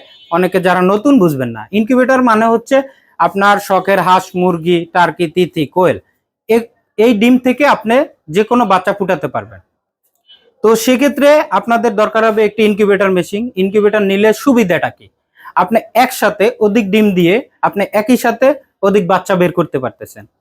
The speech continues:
তাতে আপনার মুরগিগুলো ভালো থাকবে, মুরগি থেকে ডিমও বেশি পাবেন। তো এই কারণে আপনি ইনকিউবেটর ব্যবহার করতে পারেন।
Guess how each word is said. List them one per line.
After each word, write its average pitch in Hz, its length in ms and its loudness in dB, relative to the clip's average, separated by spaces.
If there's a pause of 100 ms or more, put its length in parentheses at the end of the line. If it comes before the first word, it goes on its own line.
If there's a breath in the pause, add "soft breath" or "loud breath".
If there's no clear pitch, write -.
(120)
তাতে 208 220 0
আপনার 226 280 0
মুরগিগুলো 208 480 0
ভালো 202 240 2
থাকবে, 202 400 -2 (280 soft breath)
মুরগি 190 240 0
থেকে 196 260 -2
ডিমও 190 300 2
বেশি 160 240 -2
পাবেন। 98 300 -8 (680)
তো - 240 0
এই 269 120 2
কারণে 269 340 2
আপনি 254 260 0
ইনকিউবেটর 196 500 0
ব্যবহার 147 340 -2
করতে 120 260 -20
পারেন। 107 260 -16